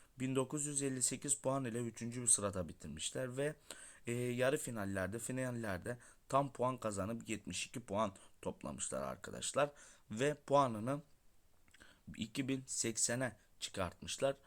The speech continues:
E, birinci ile ikinci ile aralarında on puan fark var arkadaşlar. Ve dördüncü sırada da arkadaşlar, e, bir diğer isim yani ismi değişen isim, e, Team Bundesliga ekibi geçen haftanın.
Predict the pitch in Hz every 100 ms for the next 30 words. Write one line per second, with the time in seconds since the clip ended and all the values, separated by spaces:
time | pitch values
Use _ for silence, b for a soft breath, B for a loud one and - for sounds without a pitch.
0 | B - 104 117 113 117 117 120 131 113
1 | 110 107 113 117 127 113 104 113 123 113
2 | 107 110 123 - 127 120 - 120 117 -
3 | 107 92 76 71 - 73 - - 131 147
4 | B B B B B 131 143 143 143 147
5 | 151 151 139 123 139 127 113 - 107 107
6 | 151 165 B B B B B 107 117 123
7 | 127 123 123 143 127 135 131 110 - 139
8 | - - 113 120 - - 135 123 117 110
9 | 127 117 - 131 156 - B B B B
10 | - 123 123 120 120 117 - - - -
11 | - 143 143 131 123 117 117 113 - 76
12 | 62 - - 110 92 90 95 95 - -
13 | 113